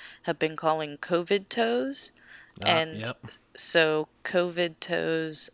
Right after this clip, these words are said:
Speaker 1: um, are, well, I've heard it explained a couple different ways. One, uh, I've heard that if you have covid, you may feel tingling or you may feel loss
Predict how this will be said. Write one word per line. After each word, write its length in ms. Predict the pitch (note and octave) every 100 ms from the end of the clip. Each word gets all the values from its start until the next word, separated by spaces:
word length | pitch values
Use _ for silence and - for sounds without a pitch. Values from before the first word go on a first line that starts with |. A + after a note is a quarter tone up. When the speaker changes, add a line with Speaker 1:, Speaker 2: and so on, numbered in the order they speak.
| -
Speaker 1:
um, 460 | D#3 D3+ C#3+ C#3+ - _ _ _ _ _ - _
are, 300 | E3 D#3 D3+ -
well, 80 | F3+
I've 140 | F3+ F3+
heard 180 | G#3+ A3
it 160 | - -
explained 380 | - - E3
a 40 | D#3
couple 260 | D#3 -
different 280 | C#3+ C#3 -
ways. 340 | - C#3 C#3+ D3+
One, 420 | E3+ F#3+ G3 G3 _ - - - -
uh, 320 | F3 D#3 D3 -
I've 180 | D#3 -
heard 240 | D#3+ D#3 _ -
that 260 | D3+ D3 _ _ -
if 180 | D#3+ -
you 260 | D#3 D#3
have 520 | D#3 A3+ C4+ C4+ - -
covid, 420 | F#3+ F3 E3+ E3
you 160 | D#3+ D#3+
may 340 | D#3 D#3+ D#3+
feel 720 | - - E3+ D#3+ D#3 D#3 D#3 - - - -
tingling 600 | - G#3+ G#3 G3+ G3+ F#3+
or 80 | E3+
you 80 | D#3
may 220 | D#3 D#3
feel 340 | - D#3+ D3+ D#3+
loss 460 | F#3 F#3+ F#3 -